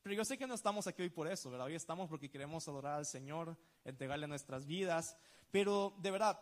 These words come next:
si no procesamos la forma en la que confrontamos, resolvemos los problemas que tenemos en la vida, incluso el buscar a Dios se puede convertir en eso, un escape de una situación que no estoy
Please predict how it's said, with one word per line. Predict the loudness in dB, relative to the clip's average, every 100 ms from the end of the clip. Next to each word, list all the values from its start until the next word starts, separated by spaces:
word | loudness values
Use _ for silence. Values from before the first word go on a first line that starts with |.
| -8 -6
si | -4 -2 -2
no | -2 0 0 0 0
procesamos | 0 0 -4 -2 -2 0 -2 -2 -6 -12 _ _ _ _ _ -4
la | 0 0
forma | 0 -2 0 -2
en | -4
la | -4
que | -4 -4 -4 -10 _ _ _
confrontamos, | -2 -2 -4 -8 -6 -2 0 0 -2 -4 -4
resolvemos | -4 -4 -4 -6 -4 -6 -6 -6 -6 -8 -12 -18 _ _ _ -6
los | -2 -2
problemas | 0 -2 0 0 0
que | -2
tenemos | -4 -4 -2 -2 -2
en | 0
la | -2
vida, | 0 2 2 2 -2 _ _ _ _
incluso | -8 -8 -8 -6 -4 -4 -8 -10
el | -6
buscar | -6 -6 -2 -2
a |
Dios | -2 -4
se | -6
puede | -6 -6 -6
convertir | -6 -6 -6 -6
en | -8
eso, | -10 -10 -12 -14 _ _ _
un | -4 -2
escape | -2 -4 0 0 0 -4 -6 -8 _ _ -8
de |
una | -6 -4
situación | -6 -4 -6 -4 -8 -8
que | -8
no | -6
estoy | -6 -4 -4 -6